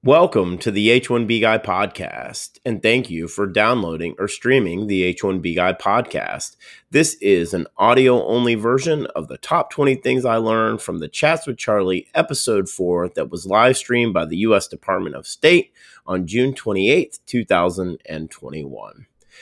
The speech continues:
The H one B Guy podcast is proudly sponsored by recruiter networks dot com, the smart solution for digital perm ads and local job postings since two thousand and one, and also by Path to Canada,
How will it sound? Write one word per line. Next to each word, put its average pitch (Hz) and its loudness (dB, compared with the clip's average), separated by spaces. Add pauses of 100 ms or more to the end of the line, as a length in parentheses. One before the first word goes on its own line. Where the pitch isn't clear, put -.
(180)
The 117 4
H 139 2
one 131 4
B 123 4
Guy 117 4
podcast 139 -2
is - -14
proudly 98 -2
sponsored - -6
by 80 -6
recruiter 107 -4
networks 85 -6
dot 85 -6
com, 57 -12 (400)
the 104 2
smart 98 0
solution 123 0
for 101 -6
digital 127 0
perm 123 -2
ads 117 0
and 82 -6
local 117 0
job 107 0
postings 104 -2
since - -12
two 123 -2
thousand 104 0
and 82 -8
one, 160 0 (400)
and 87 0
also - 2
by 87 0
Path 98 -2
to 101 -2
Canada, 76 -8